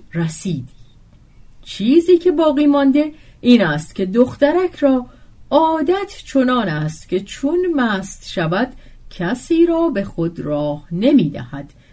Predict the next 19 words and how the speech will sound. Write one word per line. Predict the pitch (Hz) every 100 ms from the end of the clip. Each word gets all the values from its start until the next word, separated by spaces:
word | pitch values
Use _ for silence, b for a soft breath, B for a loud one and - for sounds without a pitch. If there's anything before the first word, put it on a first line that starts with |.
| b
تا | - 180 147 -
اینکه | 190 185 160 - 143 - b b b 156
جامه | 151 185 170 151 147
ها | 156 190 165
برکند | 147 147 156 262 349 339 311 294 285 277
و | 277 b b b - -
عریان | 196 190 160 160 196 185 160 - - -
بایستد. | 190 - - - - - 156 - - - - _ - - - -
تو | - 170
نیز | 240 370 339
باید | 262 233 220 294 294 b b -
جامه | 170 220 214 202
های | 202 262 226 160
خویشتن | - 147 131 - 190 139 - -
بکنی | 202 330 - 320 302 311
و | 311 302 b b -
چنان | - 254 349 392
که | 294 - -
اوست | 202 262 320 339 - - -